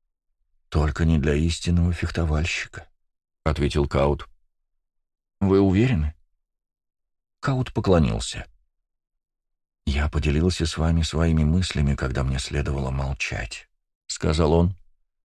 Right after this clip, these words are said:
«Прошу понять правильно. Меня заставило говорить лишь беспокойство за вас». «Я вас прощаю», — проговорила Энни. «Когда мы с глазу на глаз, вы можете высказывать все, что думаете.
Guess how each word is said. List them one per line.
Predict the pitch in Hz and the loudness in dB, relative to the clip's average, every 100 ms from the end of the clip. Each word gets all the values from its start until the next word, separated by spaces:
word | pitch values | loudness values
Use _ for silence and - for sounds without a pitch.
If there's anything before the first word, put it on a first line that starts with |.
| _ _ _ _ _ - | _ _ _ _ _ -4
«Прошу | 76 - 80 | -4 -2 -2
понять | 87 85 87 - | 2 2 2 -2
правильно. | 90 110 85 58 57 - _ _ _ _ _ _ _ | -2 -2 -2 -4 -8 -14 _ _ _ _ _ _ _
Меня | 92 85 85 | 2 4 2
заставило | 85 - 95 90 | 0 0 2 2
говорить | 87 87 90 92 90 | 2 2 2 0 -2
лишь | 95 85 | -2 0
беспокойство | 87 - 85 98 98 - 92 | -2 -2 -4 -2 -2 -2 -2
за | 85 78 | 0 0
вас». | 65 65 - - - _ _ _ _ _ _ _ _ _ _ _ _ _ _ _ | -2 -4 -8 -12 -18 _ _ _ _ _ _ _ _ _ _ _ _ _ _ _
«Я | 92 90 | 2 2
вас | 92 92 | 2 0
прощаю», — | - 92 - 67 71 69 - _ - | 0 0 0 0 0 -2 -10 _ 0
проговорила | 82 82 80 73 78 | 2 4 4 2 2
Энни. | 80 82 80 - _ _ _ _ _ _ _ _ _ _ _ | 4 4 2 -4 _ _ _ _ _ _ _ _ _ _ _
«Когда | 92 85 | 0 2
мы | 95 | 4
с | 85 | 4
глазу | 85 92 85 | 4 4 4
на | 90 104 | 4 4
глаз, | 90 85 | 2 0
вы | - | 2
можете | 87 90 82 | 2 2 0
высказывать | 82 85 90 87 85 | 0 0 0 0 0
все, | - 80 | -2 -4
что | 76 85 | -2 0
думаете. | 95 87 69 62 - | 0 2 0 -4 -10